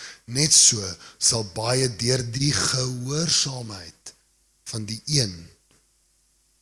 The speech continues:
ander mens tot regverdiges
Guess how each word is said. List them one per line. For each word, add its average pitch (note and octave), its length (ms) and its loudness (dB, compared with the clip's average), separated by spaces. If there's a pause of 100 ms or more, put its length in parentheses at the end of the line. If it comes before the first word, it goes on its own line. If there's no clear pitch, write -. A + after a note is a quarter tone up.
(360)
ander C#3+ 420 2
mens F#2+ 640 -4 (120)
tot G2+ 160 -12
regverdiges G2+ 1000 -4